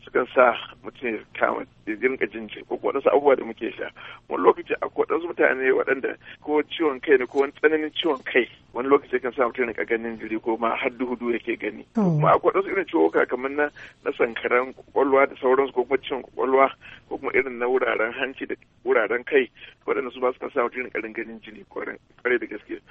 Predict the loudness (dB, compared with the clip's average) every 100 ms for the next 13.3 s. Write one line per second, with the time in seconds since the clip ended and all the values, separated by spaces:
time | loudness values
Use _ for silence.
0 | -20 -12 -2 4 4 4 0 0 0 -2
1 | -4 -6 -4 0 2 0 -4 -4 -2 0
2 | 0 -2 -6 0 0 _ -20 _ -20 -18
3 | 2 4 4 0 -10 -12 -10 -10 -6 -6
4 | -8 -14 -6 -4 -2 -2 -4 -6 -4 -2
5 | -4 -8 -14 -8 -2 -2 -2 -6 -6 -8
6 | -10 -8 -8 -8 -12 -14 -16 -12 -8 -8
7 | -8 -10 -14 _ -20 _ _ -4 2 4
8 | 4 4 4 4 4 2 4 2 2 2
9 | 2 0 0 2 2 2 0 4 4 2
10 | -6 -20 -6 4 4 4 2 0 -4 -6
11 | -12 -4 0 2 0 -2 -2 -4 -6 0
12 | 0 0 -8 -8 -10 -10 -12 -12 -14 -10
13 | -10 -8 -8